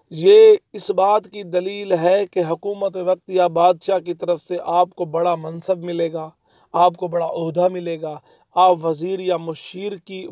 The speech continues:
का ओहदा भी पा सकते हैं। हुकूमत वक्त आपको इज़्ज़त व तकरीम से नवाजेगी, लिहाजा ये बहुत अच्छा ख्वाब है। तो हज़रात गिरामी, समंदर से मुतल्लिक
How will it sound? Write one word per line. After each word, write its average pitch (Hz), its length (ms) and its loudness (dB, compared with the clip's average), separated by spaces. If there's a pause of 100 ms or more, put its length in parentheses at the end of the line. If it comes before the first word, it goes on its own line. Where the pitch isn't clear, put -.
(200)
का 175 140 0
ओहदा 175 300 4
भी 160 140 0
पा 170 260 4
सकते 165 360 -8
हैं। 147 260 -10 (520)
हुकूमत 202 520 0 (120)
वक्त 190 300 0
आपको 185 380 2
इज़्ज़त 202 440 -2
व 202 40 2 (100)
तकरीम 220 460 -8
से 180 160 -8
नवाजेगी, 147 580 -8
लिहाजा 147 380 0
ये 151 140 0
बहुत 151 280 -4
अच्छा 156 200 -6
ख्वाब 151 320 -6
है। 147 80 -4 (520)
तो 180 60 2
हज़रात 185 460 4 (100)
गिरामी, 185 500 0 (800)
समंदर 208 500 -2
से 208 160 -2
मुतल्लिक 190 520 -2